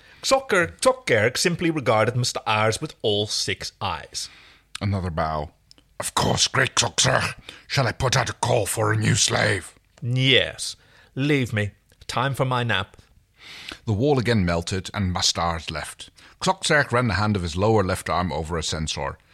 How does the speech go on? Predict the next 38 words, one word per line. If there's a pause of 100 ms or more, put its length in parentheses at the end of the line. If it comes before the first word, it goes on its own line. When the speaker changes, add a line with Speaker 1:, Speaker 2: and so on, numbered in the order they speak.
(140)
Speaker 2:
His
cushions
rearranged
to
a
sleeping
position,
Speaker 1:
Oh,
Speaker 2:
and
a
Speaker 1:
nice.
Speaker 2:
force
field
went
up
around
his
office. (140)
Speaker 1:
That
sounds
so
nice.
Like,
your
office
sort
of
rearranges
itself
into
a
Speaker 2:
Oh,
Speaker 1:
little
Speaker 2:
it's
Speaker 1:
sort
Speaker 2:
like
Speaker 1:
of
Speaker 2:
you,